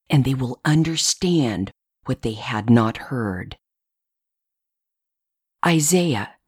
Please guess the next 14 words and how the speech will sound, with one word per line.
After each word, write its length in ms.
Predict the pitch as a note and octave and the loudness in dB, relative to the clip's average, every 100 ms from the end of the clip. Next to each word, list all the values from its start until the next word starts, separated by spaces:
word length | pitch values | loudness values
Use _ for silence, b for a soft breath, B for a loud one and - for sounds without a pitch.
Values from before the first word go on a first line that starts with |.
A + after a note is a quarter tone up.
| - | -4
chapter 380 | - C3 - B2+ | 0 0 0 -4
fifty-three. 960 | - C3 - C3+ - C#3+ C3+ G2+ G2 _ _ _ _ _ _ _ _ _ _ _ - | -2 -4 0 -2 -2 0 0 0 -6 _ _ _ _ _ _ _ _ _ _ _ -4
Who 220 | A3 A3+ | 0 0
has 260 | - F#3+ - | 0 -4 -2
believed 760 | D3+ C#3+ C#3+ F3 B2 B2+ - - | -2 -2 -2 0 2 0 -2 -4
what 220 | E3+ - | -4 -4
we 160 | C3 A#2 | -6 -2
have 140 | C3 | -4
heard? 640 | - - F3+ C#3+ A2+ G#2+ - _ _ _ _ _ - | -6 -4 0 2 2 -2 -10 _ _ _ _ _ 4
And 160 | F3+ | 4
to 80 | D#3+ | 4
whom 460 | E3 - A3 A3 A#3 | -4 4 6 8 6
has 300 | D#3 C#3+ - | 4 -4 -2
the 200 | D#3 | -4